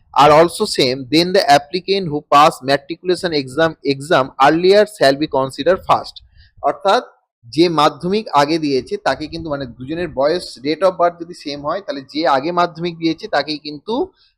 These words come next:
প্রেফার্ড করা হবে আগে। There will no written test or viva, অর্থাৎ এখানে কোনো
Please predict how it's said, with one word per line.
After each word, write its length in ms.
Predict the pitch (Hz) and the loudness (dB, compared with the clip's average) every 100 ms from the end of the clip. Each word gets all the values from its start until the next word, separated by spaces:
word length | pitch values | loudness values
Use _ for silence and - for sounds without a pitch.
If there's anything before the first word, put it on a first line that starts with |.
| _ | _
প্রেফার্ড 400 | 147 - 180 - _ | -4 2 2 2 _
করা 220 | - 127 135 | 2 4 4
হবে 300 | 131 123 113 | 2 0 2
আগে। 380 | 131 131 110 - _ _ _ 117 | 0 0 -4 -12 _ _ _ 2
There 280 | 165 190 | 6 6
will 220 | 190 208 190 156 | 4 2 0 2
no 160 | 175 208 220 202 139 | 2 4 2 0 0
written 340 | 156 156 175 185 147 | -2 -2 -8 -6 -2
test 260 | 156 - - 135 | -2 -4 -2 2
or 120 | 139 | 2
viva, 420 | 101 127 123 110 | 2 0 0 -2
অর্থাৎ 380 | - 135 - 160 - | -2 -2 -2 -6 -8
এখানে 300 | 135 170 165 | -10 -10 -8
কোনো 440 | 170 185 247 370 | -8 -6 -6 -8